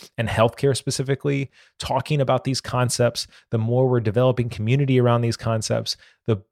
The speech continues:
the more we're willing to challenge the relative truth of what it means to be an athletic trainer and how we can create a better future for ourselves, the closer we are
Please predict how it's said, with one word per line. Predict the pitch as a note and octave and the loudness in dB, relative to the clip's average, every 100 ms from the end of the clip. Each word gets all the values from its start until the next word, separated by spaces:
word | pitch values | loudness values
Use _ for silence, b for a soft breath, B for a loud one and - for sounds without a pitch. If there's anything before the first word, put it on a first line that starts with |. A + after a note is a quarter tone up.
| _ - | _ -14
the | C3 A#2+ | -8 -4
more | G2+ A2+ D3+ D3+ | -2 4 6 6
we're | C3 | 6
willing | G#2+ A#2+ D3 B2+ | 6 6 6 4
to | G#2+ | 0
challenge | - C3 C3 B2+ G#2 | 0 -2 -2 -4 0
the | G#2 | 2
relative | C3 D3 D3 C#3 A#2 | 4 2 2 0 -2
truth | - C#3 B2+ | 0 0 2
of | A#2 | 4
what | B2 B2+ | 6 4
it | B2 | 2
means | B2+ - | 0 0
to | A#2+ | -2
be | B2+ | 0
an | B2+ | 0
athletic | A#2+ B2+ A#2+ - | 0 0 -4 0
trainer | A#2 C#3 C3+ | 0 2 0
and | A#2+ | 0
how | A#2+ B2 | -2 0
we | B2 | 0
can | A2+ | -2
create | - B2+ | -2 0
a | A2 | 2
better | A#2 A#2 | 2 0
future | - B2+ - | -2 -6 -4
for | - C#3 | -4 -2
ourselves, | C3+ C#3+ D3 D3 B B B | -2 0 -2 -4 B B B
the | B2+ | -10
closer | - - F3+ E3+ - C#3+ | -10 -4 0 0 0 0
we | B2 A#2 | 0 0
are | B2+ C#3 F2+ E2 | 0 0 0 -4